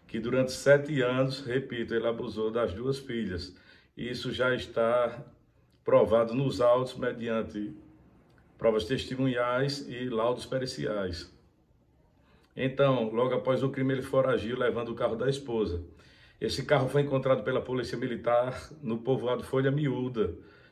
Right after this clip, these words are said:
onde ele deixou em uma oficina para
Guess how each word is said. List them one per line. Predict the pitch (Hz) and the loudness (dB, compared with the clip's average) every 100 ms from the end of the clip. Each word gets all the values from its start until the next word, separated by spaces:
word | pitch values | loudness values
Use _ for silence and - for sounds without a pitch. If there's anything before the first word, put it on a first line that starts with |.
| _ - | _ -6
onde | 120 123 | -4 -2
ele | 127 | -2
deixou | 117 131 - 120 123 131 | 0 -2 -2 -4 -2 0
em | 127 127 | 0 0
uma | 123 | 0
oficina | 117 135 - 127 123 | -2 -4 -4 -4 -4
para | 120 123 123 - | -2 0 0 -4